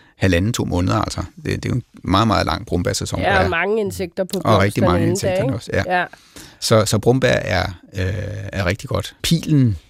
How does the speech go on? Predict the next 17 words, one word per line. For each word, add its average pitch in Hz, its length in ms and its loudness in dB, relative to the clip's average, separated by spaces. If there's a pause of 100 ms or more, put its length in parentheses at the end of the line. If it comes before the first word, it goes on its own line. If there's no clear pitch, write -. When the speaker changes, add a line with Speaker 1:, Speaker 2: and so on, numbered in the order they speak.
Speaker 1:
pileblomster, 139 600 0 (320)
de 117 100 0
blomstrer 107 400 0
jo 98 60 2
også 101 160 -2
meget 101 180 -2
tidligt, 107 440 -6 (180)
øh, 98 360 0
og 98 120 -4
det 113 180 4
er 98 40 2
også 90 180 2
godt 87 160 0
for 104 100 -2
mange 98 180 0
insekter 95 320 -4
også. 101 260 -6